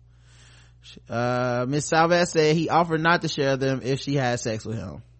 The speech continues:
She refused and reported the incident to bosses, but was fired weeks later,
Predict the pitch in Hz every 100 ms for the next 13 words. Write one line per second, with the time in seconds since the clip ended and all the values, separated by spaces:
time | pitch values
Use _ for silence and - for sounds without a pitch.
0 | - - - - - - 147 135 123 196
1 | 220 214 165 156 143 165 147 139 143 139
2 | 131 127 147 156 160 156 156 143 131 110
3 | 123 - 143 143 131 139 202 - 139 127
4 | 139